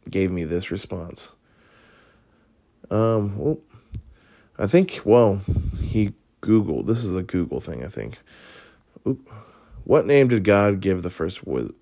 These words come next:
uh, woman? The old wisdom that men and women are molded from the same clay must have inspired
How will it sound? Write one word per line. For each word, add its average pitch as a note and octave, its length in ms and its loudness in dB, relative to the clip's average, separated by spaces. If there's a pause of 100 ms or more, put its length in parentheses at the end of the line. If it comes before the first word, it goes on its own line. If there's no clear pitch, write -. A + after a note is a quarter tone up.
uh, D2+ 180 -6
woman? C#2 420 -10 (360)
The E2+ 80 -2
old D#3 320 6
wisdom G#2+ 840 2 (260)
that F2+ 180 0
men A2 220 2
and G#2 140 2
women G#2 240 2
are E2 160 -2
molded F2+ 440 -2
from E2+ 200 -8
the D#2+ 80 -6
same F#2+ 260 -4
clay F2 320 -2
must E2+ 320 -6
have E2 300 -4
inspired E2 760 -4